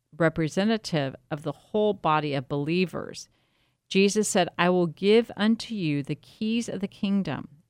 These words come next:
and whatsoever you bind on earth shall be bound in heaven,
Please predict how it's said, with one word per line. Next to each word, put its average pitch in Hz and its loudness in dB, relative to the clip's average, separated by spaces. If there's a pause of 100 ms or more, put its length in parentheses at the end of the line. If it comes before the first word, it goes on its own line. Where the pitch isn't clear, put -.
(380)
and 160 0
whatsoever 190 0 (260)
you 165 2
bind 165 2
on 196 -2
earth 147 -2
shall 156 -2
be 151 -2
bound 139 -2
in 135 -2
heaven, 143 -4